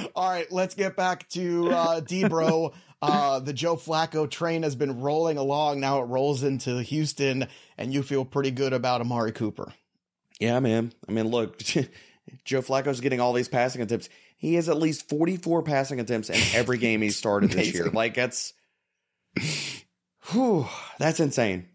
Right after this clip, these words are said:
Speaker 2: I mean, so we're, we're chasing the volume here, and Amari Cooper's been productive. Houston's been giving up a ton of production to wide receivers.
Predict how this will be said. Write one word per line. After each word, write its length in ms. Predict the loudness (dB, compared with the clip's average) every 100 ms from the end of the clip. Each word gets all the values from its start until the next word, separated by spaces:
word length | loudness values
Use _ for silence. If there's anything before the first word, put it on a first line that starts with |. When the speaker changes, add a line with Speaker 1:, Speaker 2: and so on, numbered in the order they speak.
| -4
Speaker 2:
I 80 |
mean, 160 | 2 2
so 200 | 2 0
we're, 160 | 0 0
we're 120 | -2
chasing 460 | -2 -2 0 0 0
the 80 |
volume 460 | 0 2 0 0 0
here, 380 | 0 0 0 2
and 160 | 0 0
Amari 260 | 0 -2
Cooper's 360 | 0 -2 0 0
been 160 | 0
productive. 500 | 0 0 0 2 -2
Houston's 400 | 2 0 2 0
been 120 | 0 2
giving 200 | 4 4
up 100 | 2
a 40 |
ton 280 | -2 -2 0
of 60 | 2
production 500 | 2 0 0 -2 -2
to 120 | 0
wide 200 | 2 0
receivers. 680 | 0 0 2 4 2 2